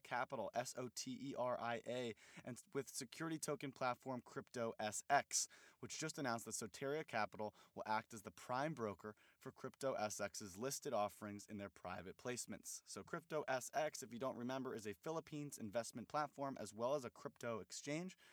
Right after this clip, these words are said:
that has launched three security token offerings to date, including a Scottish whiskey investment fund, a copper mining facility in Peru, and a biotech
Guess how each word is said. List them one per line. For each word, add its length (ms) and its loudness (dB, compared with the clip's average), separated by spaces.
that 80 -4
has 160 -4
launched 340 2
three 220 -4
security 420 -4
token 260 -4
offerings 380 -2
to 140 -8
date, 240 4
including 380 -2
a 60 -2
Scottish 500 2
whiskey 420 -2
investment 460 -2
fund, 320 2
a 120 -10
copper 300 -2
mining 300 2
facility 540 -4
in 100 -6
Peru, 400 -2
and 100 -4
a 160 -2
biotech 460 4